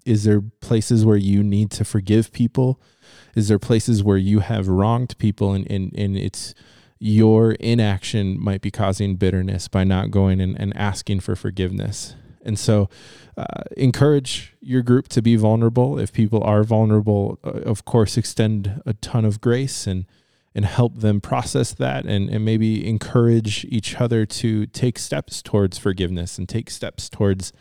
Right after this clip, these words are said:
uh, reconciliation. And Zach kind of addresses this, and it, and it's one of the questions that we address as well, of what does forgiveness actually look at, look like, and what is it not? Forgiveness isn't necessarily something that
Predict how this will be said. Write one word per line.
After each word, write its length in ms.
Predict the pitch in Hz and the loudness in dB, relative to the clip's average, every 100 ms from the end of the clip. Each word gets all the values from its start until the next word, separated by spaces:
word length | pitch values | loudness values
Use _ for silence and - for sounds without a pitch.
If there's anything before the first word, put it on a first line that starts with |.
| _ _ _ _ _ - | _ _ _ _ _ -20
uh, 140 | - - 107 - _ | -18 -16 -16 -18 _
reconciliation. 1200 | - 110 104 117 104 113 101 101 113 - 101 92 90 | -8 0 0 0 -2 -2 0 0 -2 -4 -4 -4 -6
And 500 | - 95 92 90 90 _ _ _ _ _ _ _ _ - | -2 -2 0 -2 -6 _ _ _ _ _ _ _ _ -4
Zach 280 | 113 123 - | 0 0 0
kind 240 | 127 123 | 0 2
of 200 | 110 101 - | 2 0 -4
addresses 640 | 101 113 113 - 104 95 | -2 0 0 0 -2 0
this, 400 | 98 98 - - - | 2 2 0 -10 -6
and 160 | 110 | -2
it, 100 | 98 | -2
and 160 | 107 104 | 0 0
it's 160 | 98 - | 0 2
one 140 | 120 | 2
of 80 | 110 | 2
the 60 | |
questions 480 | - 117 107 107 98 | 2 0 0 -2 -2
that 120 | 104 | -2
we 100 | 101 | 0
address 300 | 95 98 90 | 0 0 -2
as 140 | 95 92 | -2 0
well, 320 | 98 101 92 | 0 0 -2
of 140 | 90 - _ - - | -4 -8 _ -20 -8
what 260 | 113 120 147 - 120 - | 2 2 2 -8 -20 -6
does 320 | 117 110 95 | 2 2 2
forgiveness 640 | - - 104 110 110 113 - - | -2 -2 0 0 0 -2 -4 -10
actually 340 | 110 - 104 | -10 -2 0
look 280 | 92 104 - | 2 0 -2
at, 180 | - - | -8 -8
look 400 | 107 107 - 117 | 0 2 2 -2
like, 360 | 120 143 151 | -4 -4 -4
and 140 | 101 98 | 0 2
what 140 | 104 | 2
is 160 | 101 98 | 2 -2
it 140 | 90 | -2
not? 520 | 92 95 107 156 - _ _ _ _ | -4 -4 -6 -10 -16 _ _ _ _
Forgiveness 560 | - 113 135 135 117 - - | -2 2 2 2 0 -2 2
isn't 380 | 135 131 117 | 4 4 0
necessarily 640 | 90 107 107 - 113 107 98 | -2 -2 -2 -2 0 2 2
something 360 | 110 101 104 | 0 0 0
that 160 | 95 | 0